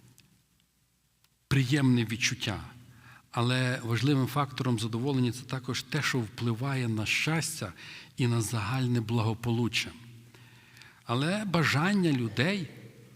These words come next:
дуже часто переростає в пожадливість. Ми хочемо бути задоволеними.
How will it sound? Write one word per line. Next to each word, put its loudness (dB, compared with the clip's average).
дуже 0
часто 0
переростає 0
в -2
пожадливість. -2
Ми 0
хочемо 0
бути -2
задоволеними. -2